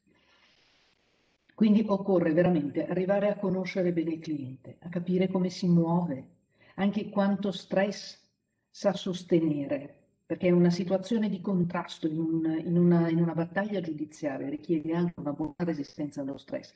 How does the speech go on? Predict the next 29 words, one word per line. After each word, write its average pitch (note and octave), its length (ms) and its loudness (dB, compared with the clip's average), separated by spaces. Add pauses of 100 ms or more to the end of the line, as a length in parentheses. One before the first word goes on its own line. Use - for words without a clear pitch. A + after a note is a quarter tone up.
(420)
perché - 180 -2
il F3+ 80 0
cliente E3 480 2
tutte - 340 -2
le E3 100 4
volte F3 420 0
chiede, E3+ 560 2
sa - 280 -4
anche A#3+ 380 4
solo A#3 360 2
che G#3+ 100 -2
non, F#3 260 0
anche G3+ 260 -4
se G#3 120 -6
non G3+ 140 -2
deve F3+ 180 0
partecipare, - 680 -10
ma D#3+ 120 -14
sa - 180 -4
che F3+ 140 -4
ci F3+ 100 -4
sarà D3+ 220 -6
l'udienza D3 460 -2
del C3+ 120 -8
suo - 160 -8
processo, - 680 -14 (1120)
viene F3+ 760 0
assalito F#3+ 640 2
da, D#3+ 280 2